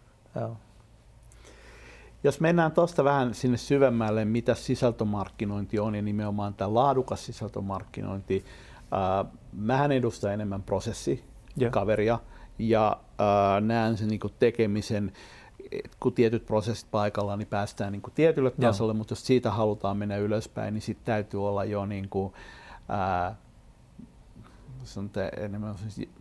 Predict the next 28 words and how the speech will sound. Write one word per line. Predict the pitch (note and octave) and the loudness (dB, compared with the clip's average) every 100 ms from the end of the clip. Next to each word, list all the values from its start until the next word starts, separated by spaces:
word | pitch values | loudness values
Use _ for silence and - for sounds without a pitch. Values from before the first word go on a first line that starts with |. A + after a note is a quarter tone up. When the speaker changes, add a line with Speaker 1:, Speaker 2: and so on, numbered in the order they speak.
| F2+ | -12
Speaker 2:
jos | G2+ - | -12 -8
nyt | A2 A#2+ | -4 2
journalistiikan | C3+ C3 C3 B2 - B2 A#2 A#2+ B2 | 4 4 2 2 2 2 2 0 2
ammattilaista | B2+ A#2 - A#2+ A#2 C3 | 2 0 0 0 2 0
Speaker 1:
Mm. | |
Speaker 2:
tai | C3 A2+ | 0 0
pikemminkin | A#2+ A#2+ A#2 A2+ A#2+ | 0 2 2 2 4
journalistiikan | A#2 A#2 A2+ - A#2 A#2+ | 4 2 -2 -4 0 4
johtamisen | C3 C3 - A2+ G#2+ A#2+ G#2 | 6 4 2 2 2 -2 0
ammattilaista, | G2+ G2+ G2 - G2 G2 - - | 0 -2 -2 -2 0 0 -2 -8
koska | - B2+ | -4 -2
Speaker 1:
Joo. | A#2 | -2
Speaker 2:
sit | A2+ | -2
ruvetaan | A2 G2+ G2 F2+ | 0 0 0 -2
menemään | G2 F#2+ F#2 G2 F#2+ | -2 -2 -2 -2 -2
niinku | F#2+ F2+ G2+ G2+ - - - - - | -4 -2 0 0 -6 -20 -20 -8 -2
tasolle, | G#2 A2 G2+ G2+ | -2 0 -2 -2
joka, | G2+ - G2 | -4 -6 -6
joka | G2+ G2 | -4 -4
ei | G2 | -4
niinku | G2+ G2 F#2+ - | -4 -8 -14 -10
edes | A2 G#2+ | -6 -6
perustoimittaja | - G#2 - A#2 G#2 G2 - - - | -4 -4 -2 0 0 -2 -6 -6 -6
pysty | - - - | -8 -12 -14
siihen, | - - - - | -14 -12 -10 -10
vaan | - - - - - - | -10 -12 -20 -20 -20 -14
sinne | - F#2+ G2+ - | -10 -8 -8 -2
konsepteihin, | C3 A#2+ A2+ C3 - - F#2+ F#2 G2+ G2 | 2 2 0 -6 -8 0 2 2 0 -2